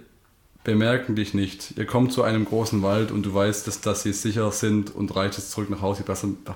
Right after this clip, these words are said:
die ganze Zeit schon im Wald. Als du da ankommst, legst du dich ins Bett, weil es schon dunkel ist und versuchst einzuschlafen. Kannst du aber nicht, weil du immer an diesen verwundeten Elben denken musst und du hast so ein komisches Gefühl im Bauch.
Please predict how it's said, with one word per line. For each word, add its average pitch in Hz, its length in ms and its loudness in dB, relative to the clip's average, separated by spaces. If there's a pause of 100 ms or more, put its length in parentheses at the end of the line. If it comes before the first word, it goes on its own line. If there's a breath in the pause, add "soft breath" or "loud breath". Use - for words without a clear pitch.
die 101 140 -4
ganze 98 200 -4
Zeit 117 160 -4
schon 101 120 0
im 90 60 0
Wald. 90 260 -2 (1200 loud breath)
Als 117 160 -2
du 131 60 4
da 123 100 6
ankommst, 135 480 6
legst 135 180 4
du - 20 2
dich 120 140 2
ins 113 140 -2
Bett, 113 200 0
weil 104 140 2
es 101 80 -2
schon 101 160 0
dunkel 107 280 0
ist 107 220 -4
und 104 120 -2
versuchst 101 240 -6
einzuschlafen. 90 680 -2
Kannst 147 320 4
du 143 100 8
aber 120 160 6
nicht, 117 300 4
weil 110 160 6
du 113 60 4
immer 156 260 6
an 147 120 8
diesen 151 220 6
verwundeten 160 420 8
Elben 190 380 8
denken 156 320 8
musst 135 240 6
und 127 80 6
du 139 100 8
hast 143 280 4
so 160 260 10
ein 135 260 6
komisches 131 520 8
Gefühl 120 320 4
im 107 100 6
Bauch. 104 300 2